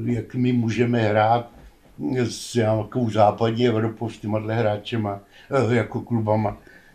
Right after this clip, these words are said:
že oni si můžou koupit hráče, eh, jako z celého světa a my, eh, nemohli, co jsme nemohli si koupit. Ale zas to mělo výhodu, <laughs> jinou výhodu jsem viděl v tom, že to mužstvo bylo dlouho pohromadě.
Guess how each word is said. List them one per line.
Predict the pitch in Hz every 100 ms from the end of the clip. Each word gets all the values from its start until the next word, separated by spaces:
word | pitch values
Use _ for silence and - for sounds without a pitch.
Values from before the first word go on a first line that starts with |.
| - -
že | 120 101 120 120 - 143 131
oni | 127 127 117
si | 151
můžou | 135 127 123 127
koupit | - 120 131 120
hráče, | 110 107 120 131 120 120 - _ _ - -
eh, | 120 117
jako | 110 - 113
z | -
celého | 123 117 120
světa | 117 113 110 131
a | 127
my, | 123 120 139 143 143
eh, | 143 139 139 143
nemohli, | 143 156 - 160 131 110
co | 123 107 104
jsme | - 127 120
nemohli | 123 139 151 127
si | -
koupit. | - 98 - - - -
Ale | 107 107
zas | 123 - - - -
to | 135
mělo | 131 135 127
výhodu, | 123 120 135 147 - - -
<laughs> |
jinou | 117 123 196 131 131
výhodu | 113 110 117 107 107 - -
jsem | - 123
viděl | 127 127 120
v | 95
tom, | 107 104 - _ _ _ -
že | 101 127
to | - 139
mužstvo | 110 110 - 127 107
bylo | 104 104
dlouho | 92 107 110 117
pohromadě. | 117 107 107 110 92 -